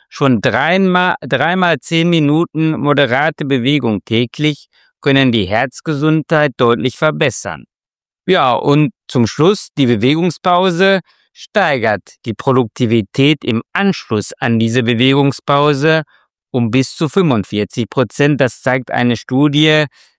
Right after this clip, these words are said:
der Universität von Bristol.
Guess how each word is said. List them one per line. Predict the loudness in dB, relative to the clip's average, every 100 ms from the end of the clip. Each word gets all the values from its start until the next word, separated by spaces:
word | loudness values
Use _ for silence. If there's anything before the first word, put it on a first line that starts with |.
| _
der | -4 -2 0 0 -4 -6 _ _
Universität | -2 0 2 2 0 -2 -2 -2 -2
von | -2 -2
Bristol. | -2 -4 -6 -12 -14